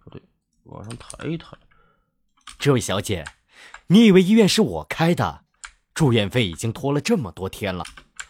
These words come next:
Speaker 1: 啊，这一句，中间这一句的这个音量比较高啊，音量比较高，我们把它降下来，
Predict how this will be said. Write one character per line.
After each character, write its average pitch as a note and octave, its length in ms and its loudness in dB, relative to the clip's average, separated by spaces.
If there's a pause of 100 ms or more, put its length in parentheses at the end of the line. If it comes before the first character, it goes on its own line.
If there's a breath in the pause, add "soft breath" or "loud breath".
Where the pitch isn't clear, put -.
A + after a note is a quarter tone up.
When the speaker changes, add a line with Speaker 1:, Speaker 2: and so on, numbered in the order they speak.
(320 loud breath)
Speaker 1:
啊， D2 300 -16
这 E3 260 -8
一 F2+ 80 -10
句， D2+ 200 -14
中 C3 240 -10
间 C#3+ 240 -8
这 A2 160 -14
一 B1 140 -16
句 - 180 -20
的 - 200 -20
这 D2+ 200 -18
个 - 340 -20
音 G2+ 160 -14
量 G2+ 180 -12
比 - 140 -20
较 - 160 -16 (100)
高 B2+ 340 -10
啊， A#2 320 -20
音 - 140 -14
量 A2+ 160 -10
比 A2+ 80 -18
较 - 180 -14
高， - 160 -16
我 G2+ 60 -12
们 - 220 -16
把 - 100 -20
它 - 140 -20
降 - 260 -14
下 - 140 -20
来， - 180 -20